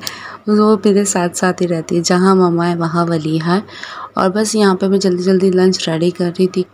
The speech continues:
क्योंकि आज नाश्ता भी सुबह जल्दी हो गया था, routine से हट के सारा काम हो रहा था मेरा, तो इस वजह से बस मुझे इस time बहुत ज़्यादा भूख लग रही थी। और वैसे भी खाने से free होने के बाद, बच्चों को खाना देने के बाद मुझे जाना है कहीं,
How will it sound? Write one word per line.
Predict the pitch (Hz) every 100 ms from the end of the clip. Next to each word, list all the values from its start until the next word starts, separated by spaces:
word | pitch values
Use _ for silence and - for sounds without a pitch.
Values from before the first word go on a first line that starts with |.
| _ -
क्योंकि | 208 220
आज | 208 208
नाश्ता | 202 185 - 196
भी | 202
सुबह | 196 202
जल्दी | 185 185 170 190
हो | -
गया | 175 185 175
था, | 185
routine | 175 170 175 180
से | - 190
हट | 170 -
के | -
सारा | 202 196 185
काम | 180 185 185
हो | 185
रहा | 180
था | 180 196
मेरा, | 190 180 220 - - - - - -
तो | 214
इस | 202 -
वजह | 196 190
से | 185
बस | 185 185 -
मुझे | 190
इस | 190 -
time | 185 175
बहुत | 170 175 214
ज़्यादा | 208 175 185
भूख | 175 - 202 -
लग | 190 175
रही | 170 175
थी। | - - _ _ _ -
और | 220
वैसे | 214 214 -
भी | 214
खाने | 220 220 208 202
से | 208
free | 202 -
होने | 196 196 196
के | 190 190
बाद, | 185 180
बच्चों | 185 190 190
को | 185
खाना | 190 190 180
देने | 175 175 180
के | 190
बाद | 190 185
मुझे | 185 180
जाना | 180 175 170 185
है | 196
कहीं, | 196 196 185